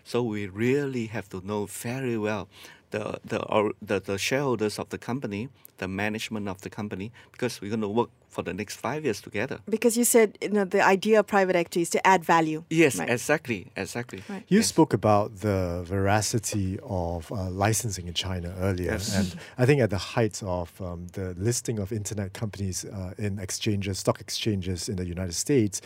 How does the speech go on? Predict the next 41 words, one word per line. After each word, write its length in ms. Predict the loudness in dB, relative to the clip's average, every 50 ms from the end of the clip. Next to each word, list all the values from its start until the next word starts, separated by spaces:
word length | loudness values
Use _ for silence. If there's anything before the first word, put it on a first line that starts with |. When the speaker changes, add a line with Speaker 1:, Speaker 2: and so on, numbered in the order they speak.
| -10 -10
Speaker 1:
Yeah. 200 | -10 -10 -10 -10 -6
Speaker 3:
uh, 180 | -4 -2 -2 -2
one 380 | 0 0 0 0 0 0 -2 -4 -4
issue 360 | -2 -2 -2 -2 -2 -2 -2
that 160 | -2 -4 -6
cropped 280 | -6 -4 -4 -4 -2 -2
up 160 | -2 -2 -2
was, 360 | -2 -2 -2 -2 -2 -4 -4
uh, 100 | -4 -6
the 120 | -6 -6 -4
so-called, 540 | -2 -2 -2 -2 0 0 0 0 -2 -4 -10 -16 -20 -16 -6
uh, 200 | -2 0 0 0
variable 840 | 0 -2 -2 0 2 4 4 6 6 4 4 4 2 4 4 2 2 0
interest 540 | -2 -4 -4 -4 -4 -2 -2 -2 -2 -2 -4 -4
entity, 440 | -2 -2 -2 -2 -2 -2 -2 0 0
right, 160 | 0 0 -2
the 80 | -2 -4
V 200 | -2 0 2 2
I 140 | 2 2 0
Es, 120 | 0 0
Speaker 1:
Yes, 400 | 2 2 4 4 2 2 -2 -4
Speaker 3:
where 300 | -2 0 0 2 2 0
Speaker 1:
yes, 100 | 0 -2 -6 -14 -20 -20 _ _ -4
Speaker 3:
the 160 | -2 0 2
Speaker 1:
yes. 100 | 2 2
Speaker 3:
companies, 680 | 2 2 2 2 2 2 4 4 4 4 2 -2 -2 0
the 120 | 0 2 2
internet 320 | 2 0 0 0 0 0
Speaker 1:
Yes. 20 | 0
Speaker 3:
companies 320 | -2 -2 0 0 0 0 0
didn't 220 | -2 -2 -2 -4 -6
actually 380 | -6 -6 -6 -4 -4 -4 -4 -4 0
own 240 | 4 6 6 6 6
Speaker 1:
Yes. 60 | 6
Speaker 3:
the 60 | 4 4
license, 580 | 6 6 6 6 4 4 4 2 2 2 2
although 280 | 2 2 4 6 6 6
Speaker 1:
Yes. 100 | 6 4
Speaker 3:
they 80 | 2
benefited 640 | 0 0 0 0 2 2 2 2 2 2 4 2 0 0
from 280 | 0 0 0 0 0